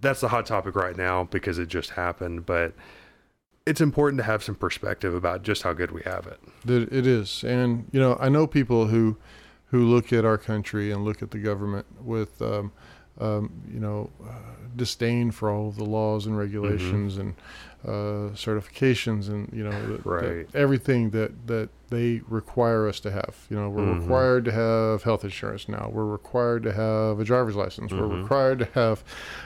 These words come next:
Speaker 2: um, all this stuff. So, you know, I get it that to some people you don't, it doesn't seem like we're free,
Speaker 1: Mm-hmm.
Speaker 2: uh, to do what we want. Um,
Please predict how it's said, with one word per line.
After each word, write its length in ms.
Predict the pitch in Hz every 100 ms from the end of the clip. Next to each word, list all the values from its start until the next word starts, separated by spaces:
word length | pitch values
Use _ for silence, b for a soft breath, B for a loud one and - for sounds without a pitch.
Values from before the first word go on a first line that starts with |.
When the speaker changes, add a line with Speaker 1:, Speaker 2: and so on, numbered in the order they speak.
| -
Speaker 2:
um, 320 | 120 110 107 -
all 160 | 110
this 140 | 107 -
stuff. 320 | - 107 -
So, 320 | - 110 107 B B B B B
you 80 | 143
know, 160 | 131 -
I 220 | - 147
get 260 | 127 123 135
it 120 | - -
that 220 | 117 107 -
to 120 | 110
some 240 | - 113
people 320 | 113 110 120
you 120 | 113 107
don't, 280 | 107 107 -
it 80 | 110
doesn't 200 | 110 104
seem 260 | - 110 110
like 180 | 110 - - 135
we're 120 | 120
free, 320 | - 127 151 - - 101
Speaker 1:
Mm-hmm. 220 | 92 95
Speaker 2:
uh, 120 | 101
to 120 | 98 110
do 120 | 113
what 120 | 117
we 80 | 110
want. 360 | 107 120 160 208 B B B _
Um, 340 | 110 107 101